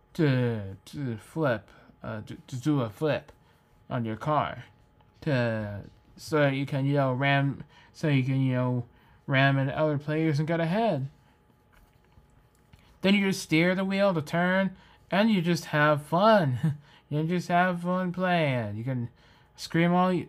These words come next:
yeah, you just, just scream all you want, <laughs> and steer the car, uh, enjoy, and enjoy all the excitement, uh,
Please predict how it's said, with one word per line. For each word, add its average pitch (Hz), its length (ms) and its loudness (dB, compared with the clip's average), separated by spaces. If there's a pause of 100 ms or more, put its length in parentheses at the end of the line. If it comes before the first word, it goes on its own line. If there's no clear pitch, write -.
yeah, 127 360 -4
you 135 140 -2
just, - 260 -10
just - 180 -8
scream 180 260 -4
all 180 200 0
you 180 160 0
want, 175 400 0 (280)
<laughs> - 400 -18
and 160 840 0
steer 165 380 0
the 160 80 2
car, 160 680 2 (1400)
uh, 117 200 -2 (340)
enjoy, 123 380 0
and 127 320 0
enjoy 143 320 0
all 170 300 2
the 180 160 0
excitement, 147 800 -2 (640)
uh, 110 420 -2